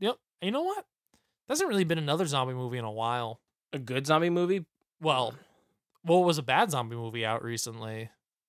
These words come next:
Speaker 1: Well, I guess you could almost say Pet Sematary is a zombie movie.
Speaker 2: Yeah, I guess you could say that.
Speaker 1: I would argue that's not even a movie. <laughs>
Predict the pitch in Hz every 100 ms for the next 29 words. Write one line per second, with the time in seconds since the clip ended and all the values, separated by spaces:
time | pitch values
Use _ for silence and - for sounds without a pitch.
0 | _ _ - 156 143 143 143 139 151 147
1 | 135 135 127 139 120 131 123 127 123 120
2 | 135 131 135 131 123 131 131 135 139 143
3 | 151 156 - - 143 123 120 117 113 113
4 | 104 113 - 101 101 113 - - 285 185
5 | 190 208 220 190 202 240 262 254 285 233
6 | 120 _ _ _ 214 302 _ _ - _
7 | _ _ -